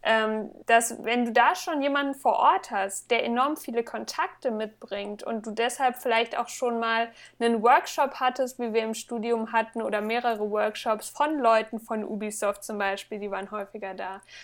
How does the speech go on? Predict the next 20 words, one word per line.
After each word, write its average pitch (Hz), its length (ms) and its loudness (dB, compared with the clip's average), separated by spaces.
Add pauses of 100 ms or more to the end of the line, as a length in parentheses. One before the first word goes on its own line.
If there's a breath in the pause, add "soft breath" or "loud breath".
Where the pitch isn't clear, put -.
Oder 254 320 10
du 233 140 0
die 233 100 2
Möglichkeit 240 580 0
hast, 233 220 4
in 233 60 -2
einem 214 160 -2
Game 220 200 -2
Design 214 240 -2
Studium 214 480 -4
einfach 233 300 -2
auf 233 160 2
die - 120 -2
Add-on 285 300 4
zu 233 220 -4
gehen, 220 340 -2
weil's 214 320 -2
coole 254 240 0
Leute 220 320 2
gibt, 233 340 2